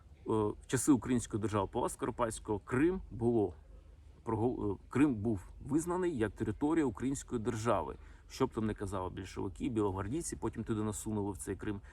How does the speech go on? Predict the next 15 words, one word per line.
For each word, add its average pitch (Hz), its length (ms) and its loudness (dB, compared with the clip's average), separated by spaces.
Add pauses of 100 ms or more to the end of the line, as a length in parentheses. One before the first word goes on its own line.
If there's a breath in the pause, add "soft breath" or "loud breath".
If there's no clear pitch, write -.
(140 loud breath)
Але 113 280 4 (500 loud breath)
історично 143 540 2
так 110 120 -4
сталося, 110 440 0
що - 120 -8
в 104 60 -8
часи 117 320 -2 (140)
незалежності 113 840 0
України 156 520 -2 (320 loud breath)
всім 196 260 -2
стало 143 320 2
все 120 220 0
зрозуміло, 101 600 -4
що - 200 -10
Крим — 208 340 2